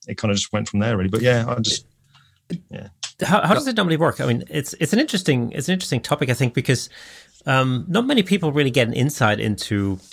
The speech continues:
Speaker 2: like, the world of, of book creation generally.
Speaker 1: Mm-hmm.
Speaker 2: Is it that the, um, the publisher gives you a deadline and basically says, like, "Okay, by the, I don't know, twenty-eighth of March or something,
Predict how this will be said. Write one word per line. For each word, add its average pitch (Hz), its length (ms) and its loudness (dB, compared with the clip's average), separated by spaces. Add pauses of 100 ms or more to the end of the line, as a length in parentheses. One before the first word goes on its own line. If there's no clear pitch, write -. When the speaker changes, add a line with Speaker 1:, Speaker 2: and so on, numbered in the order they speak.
Speaker 2:
like, 117 240 -4
the 110 100 0
world 110 400 2
of, - 340 -4
of - 160 -10
book 117 300 -4
creation 95 580 -2
generally. 110 400 0
Speaker 1:
Mm-hmm. 110 420 0
Speaker 2:
Is 160 80 4
it 294 120 2
that 202 160 0
the, 175 340 2
um, 135 460 0
the 131 100 0
publisher 156 400 -2
gives 127 240 -2
you 110 80 4
a 98 40 0
deadline 185 480 0
and 135 140 0
basically 147 320 2
says, 123 280 0
like, 113 120 2
"Okay, 120 200 0
by 107 180 2
the, 107 140 -2
I - 40 -6
don't 101 100 -6
know, 95 180 -8
twenty-eighth 135 420 0
of - 140 -6 (440)
March 113 280 2
or - 20 -6
something, 107 500 -2